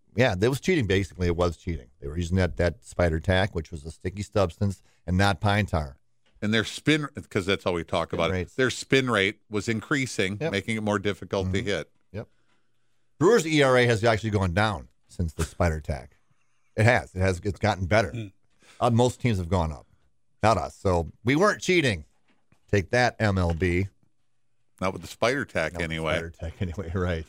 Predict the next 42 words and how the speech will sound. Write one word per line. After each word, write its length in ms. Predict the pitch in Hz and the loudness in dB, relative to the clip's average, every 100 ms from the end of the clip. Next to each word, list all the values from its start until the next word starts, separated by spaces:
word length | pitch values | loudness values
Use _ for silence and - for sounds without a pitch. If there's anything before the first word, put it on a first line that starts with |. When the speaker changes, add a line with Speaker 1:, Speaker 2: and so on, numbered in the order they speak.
| _ _ _ _ _ - | _ _ _ _ _ 0
Speaker 1:
So, 60 | |
Speaker 2:
All 60 | 147 | 4
Speaker 1:
yeah, 60 | 135 | 4
Speaker 2:
right. 60 | |
Speaker 1:
things 220 | 131 160 175 | 2 -2 -4
are 60 | |
going 280 | 170 175 160 | 0 0 0
well. 200 | 107 85 | 0 0
Speaker 2:
What 160 | 165 220 | 2 4
else 160 | 214 | 2
should 200 | - 180 | 0 -2
we 80 | 143 | -2
be 140 | 131 | 0
watching, 420 | 131 123 120 104 98 | 2 2 0 -4 -6
Fireman 360 | 101 87 90 | -4 -4 -6
Jim, 160 | 85 98 | -6 -8
before 240 | 90 104 | -4 -4
we 80 | 92 | -2
let 240 | 92 90 - | -2 -2 -2
you 60 | |
go? 260 | 92 82 71 _ _ _ _ _ | 0 0 -2 _ _ _ _ _
Speaker 1:
Across 380 | - - 139 135 | -2 4 4 4
the 80 | 120 | 0
league? 280 | 117 165 160 | 2 2 2
I 40 | |
mean, 120 | 127 | 2
Speaker 2:
Yeah, 200 | 123 123 | 4 4
Speaker 1:
now 40 | 127 | 4
it's 100 | - | 2
Speaker 2:
just 140 | 131 | 0
Speaker 1:
September. 220 | 160 151 | 2 2
Speaker 2:
what's, 120 | 135 | 2
Speaker 1:
The, 60 | 131 | 2
the 40 | |
Speaker 2:
what 100 | 139 | 2
Speaker 1:
call-ups 340 | 151 156 175 143 | 4 4 4 0
start 280 | - 165 160 | 0 0 0
today, 420 | 151 147 151 175 | 0 4 4 2
so 260 | - 127 | 0 0
we'll 140 | 110 104 | 2 0
see 180 | - 127 | 0 0
who's, 180 | 123 | 0